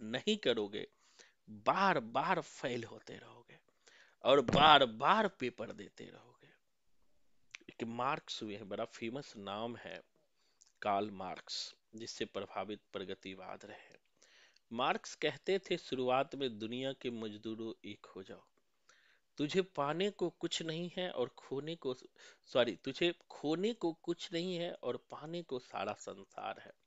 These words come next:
फिर भी लोग नहीं समझते थे, शुरुआत में उनकी बातों को कोई नहीं समझते थे। तो वही चीज जो मैं आपको कह रहा हूं, अभी आप नहीं समझोगे मेरी बात को, गांठ बांध लो, बिल्कुल नहीं समझोगे। जब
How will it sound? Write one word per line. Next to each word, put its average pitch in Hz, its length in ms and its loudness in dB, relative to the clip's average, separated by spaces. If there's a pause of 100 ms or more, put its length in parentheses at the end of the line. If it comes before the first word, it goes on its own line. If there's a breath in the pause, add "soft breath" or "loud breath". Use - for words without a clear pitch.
(520 soft breath)
फिर 240 200 2
भी 285 160 4
लोग 214 320 6
नहीं 170 280 0
समझते - 500 -8
थे, - 240 -18 (420)
शुरुआत 120 540 2
में 117 80 -4
उनकी 113 220 -8
बातों 104 320 -2
को - 160 -12
कोई 269 280 -8
नहीं 151 140 -10
समझते - 440 -20
थे। - 280 -20 (880 soft breath)
तो 151 80 2
वही 185 300 4
चीज 262 320 -2
जो 247 140 2
मैं 175 360 0
आपको - 380 -4
कह 123 260 -2
रहा 117 140 -6
हूं, 117 220 -10
अभी 156 300 -4
आप 170 260 -4
नहीं 156 300 -4
समझोगे 127 520 -8
मेरी 104 260 -8
बात - 300 -16
को, - 140 -20 (580)
गांठ 151 400 2
बांध 131 320 0
लो, 135 140 -2
बिल्कुल 123 500 -4
नहीं 131 180 -6
समझोगे। - 540 -18 (680 soft breath)
जब 165 260 2